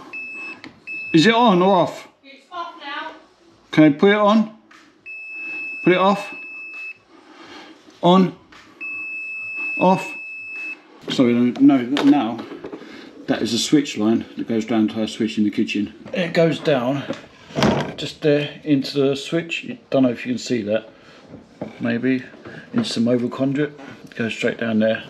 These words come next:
Speaker 1: It's very important to note that what we've got here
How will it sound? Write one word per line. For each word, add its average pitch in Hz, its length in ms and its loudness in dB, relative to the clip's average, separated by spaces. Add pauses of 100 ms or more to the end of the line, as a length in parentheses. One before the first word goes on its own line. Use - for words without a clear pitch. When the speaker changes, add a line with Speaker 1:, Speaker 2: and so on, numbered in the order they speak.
Speaker 1:
It's 117 140 -8
very 170 260 2
important 143 400 -2
to 123 80 -2
note 113 360 -2 (340)
that 110 120 -12
what 131 200 0
we've 123 120 0
got 135 200 -2
here 117 380 2